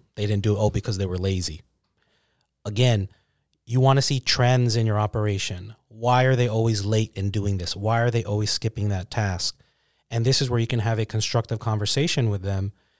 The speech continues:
And maybe you're stacking up too many things to do at that one time, or you don't have enough staff members to do it. Maybe you need to spread out the task a little bit more, put different times on them.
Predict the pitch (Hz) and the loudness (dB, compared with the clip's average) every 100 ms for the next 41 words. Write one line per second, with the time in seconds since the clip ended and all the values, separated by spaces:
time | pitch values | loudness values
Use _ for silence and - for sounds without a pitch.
0 | _ - 117 117 123 175 175 165 156 - | _ -4 2 4 6 4 4 4 2 0
1 | 131 - 135 131 143 131 - 143 135 127 | 2 4 4 2 0 -2 0 2 4 2
2 | - 123 - 107 120 120 107 92 98 107 | 2 0 0 -2 0 0 0 -4 -2 0
3 | 104 - 98 80 82 _ _ _ _ _ | 0 -4 -6 -6 -12 _ _ _ _ _
4 | _ 117 113 117 135 123 123 113 117 - | _ -2 0 4 6 6 4 2 0 0
5 | 120 120 117 104 101 - 90 82 78 - | 2 2 2 -2 -4 -6 -10 -12 -14 -18
6 | _ _ _ - 131 131 127 127 123 - | _ _ _ -4 0 2 4 2 2 0
7 | - 117 113 117 - - 113 107 - 107 | 2 2 2 0 -2 -4 -2 -2 -2 -4
8 | 104 104 107 110 107 107 - 104 117 110 | -4 -4 0 0 2 0 0 0 0 -2
9 | 104 - 107 104 98 92 82 76 87 | -2 -2 -2 0 -2 -4 -6 -10 -16